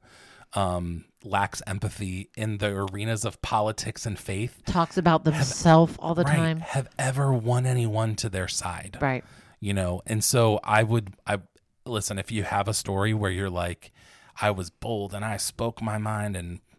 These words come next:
Speaker 1: then I, I won 'em."
Speaker 2: <laughs>
Speaker 1: I'd love to know,
Speaker 2: Well,
Speaker 1: but
Speaker 2: I
Speaker 1: I
Speaker 2: think
Speaker 1: don't think it
Speaker 2: sometimes
Speaker 1: works like that.
Speaker 2: No, I think sometimes money and position makes so you're, you can be trapped in that situation.
Speaker 1: Mm-hmm.
Speaker 2: You know, money and position can give people power,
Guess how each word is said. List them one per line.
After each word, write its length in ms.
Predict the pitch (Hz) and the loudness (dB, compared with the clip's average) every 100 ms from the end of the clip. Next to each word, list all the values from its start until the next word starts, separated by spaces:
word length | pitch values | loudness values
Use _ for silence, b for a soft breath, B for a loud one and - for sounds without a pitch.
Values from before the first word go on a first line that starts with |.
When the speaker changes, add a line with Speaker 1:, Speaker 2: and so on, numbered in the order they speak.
| - - 120 98 | -20 -20 -20 -4
Speaker 1:
then 180 | 107 98 | -2 0
I, 180 | 95 87 - | -2 -6 -12
I 140 | - 95 | -6 -6
won 340 | 87 98 98 | -4 -2 0
'em." 200 | 87 82 - - | -2 -8 -14 -20
Speaker 2:
<laughs> 200 | _ _ 175 - | _ _ 2 4
Speaker 1:
I'd 260 | 233 - - | 6 6 8
love 240 | 123 123 | 6 6
to 120 | - 123 | 4 4
know, 200 | 120 104 | 6 6
Speaker 2:
Well, 300 | 247 233 - B B B 104 | 8 6 4 B B B 6
Speaker 1:
but 200 | - 117 | 8 8
Speaker 2:
I 100 | 214 | 6
Speaker 1:
I 40 | 240 | 6
Speaker 2:
think 60 | 262 | 8
Speaker 1:
don't 100 | 160 | 6
think 160 | 190 214 | 8 6
it 40 | - | 6
Speaker 2:
sometimes 140 | 202 | 6
Speaker 1:
works 220 | 190 170 - | 6 4 2
like 220 | 87 - | 0 -2
that. 240 | 85 80 - | -8 -6 0
Speaker 2:
No, 60 | |
I 100 | 214 | 0
think 180 | 214 196 | 2 0
sometimes 400 | 175 190 185 151 | 0 0 0 0
money 300 | 156 156 156 | 0 0 0
and 140 | 151 143 | -2 -4
position 580 | 139 151 185 151 127 135 b b b b b b - _ _ - | -4 -4 0 0 0 -2 b b b b b b -20 _ _ -4
makes 320 | 170 160 165 - | -2 0 -2 0
so 440 | 156 147 147 147 B B B B B _ | 4 6 6 4 B B B B B _
you're, 380 | 151 160 156 143 | -4 0 0 -2
you 300 | 160 165 180 | -4 -4 -2
can 240 | 170 147 | -2 -4
be 160 | 143 139 | -6 -8
trapped 400 | - 170 - - | 2 4 4 -2
in 100 | 110 | -8
that 200 | 78 - | -8 -10
situation. 500 | 98 - 92 104 135 | -10 -10 -8 2 4
Speaker 1:
Mm-hmm. 480 | 127 123 123 113 98 | 6 6 6 6 4
Speaker 2:
You 60 | |
know, 80 | 180 | 2
money 260 | 175 190 196 | 2 2 2
and 100 | 156 | -2
position 400 | 160 180 175 160 | -4 -4 -4 -4
can 220 | 156 143 | -4 -4
give 180 | 156 135 | -4 -4
people 300 | 156 147 139 | -6 -6 -4
power, 580 | 156 170 185 147 123 | -2 0 0 -2 -4